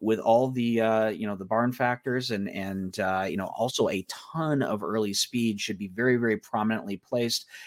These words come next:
Gets a nice draw for that inside speed, so won't get pinched on the rail. I think Fast Corey in here makes, uh, makes a ton of sense. And I think in this pick four sequence, I really just need the four and the five to, uh, be pretty confident going in, going in this, uh, last leg.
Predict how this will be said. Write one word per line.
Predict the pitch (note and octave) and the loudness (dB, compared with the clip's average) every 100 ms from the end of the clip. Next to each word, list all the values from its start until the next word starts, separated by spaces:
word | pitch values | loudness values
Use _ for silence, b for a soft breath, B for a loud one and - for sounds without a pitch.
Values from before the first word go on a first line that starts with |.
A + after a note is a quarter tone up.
| B B2 | B -2
Gets | C3+ B2 | 0 4
a | |
nice | A2 A#2 A#2+ | 4 4 4
draw | A2 G#2+ G#2+ A2+ | 0 4 6 6
for | - | 4
that | A2+ A2 | 2 2
inside | A2+ A#2+ A2 | 2 0 0
speed, | - - A2+ A#2 | -2 -4 -2 -2
so | G2 | -2
won't | G2+ F2 | -2 -2
get | - - | -6 -4
pinched | B2 A2 | -4 -2
on | G2+ | -2
the | G#2 | -2
rail. | G2+ A#2 C3+ | 2 2 2
I | |
think | A2+ G#2+ | 0 -4
Fast | - G2+ G2+ - | -6 -4 -2 -4
Corey | - G2 G2 | -6 -6 -6
in | F#2+ | -10
here | F2+ | -14
makes, | F2 F2+ - F#2 | -14 -10 -6 -4
uh, | F2 - B B | -4 -6 B B
makes | - - | 0 0
a | |
ton | - D3 | -2 0
of | C3 | 0
sense. | - C#3+ C3+ | 2 0 0
And | F#2 | -4
I | |
think | F3 A#3 | -2 -2
in | |
this | F#3 | -2
pick | - - | -2 -6
four | - D#3+ | -2 -2
sequence, | D3+ D3+ F#3 F#3+ - | 0 -4 -4 -6 -6
I | - | -6
really | G#2 B2+ | -2 0
just | A#2+ A2+ - | 0 -4 -6
need | G#2 | -8
the | A#2 | -8
four | - E2+ G#2+ A2+ | -8 -2 0 0
and | G#2 | -2
the | |
five | F#2+ - G#2 B2 A2+ - B B - | -4 0 4 4 4 0 B B -6
to, | - B2 A#2 A#2 | 2 4 8 10
uh, | B2+ A2 | 10 6
be | - E3+ _ _ | 0 -10 _ _
pretty | - F#3 G#3 | -6 -2 -2
confident | - D#3 G3 F#3+ D#3 | 0 -2 0 -2 0
going | D#3 E3+ | 2 2
in, | F#3 F#3 - | 2 0 0
going | C#3 C#3+ | 2 4
in | D3+ | 2
this, | D3 - | 0 2
uh, | D3+ D#3 | 4 4
last | D3+ D3+ D3 | 4 2 2
leg. | F3+ | -2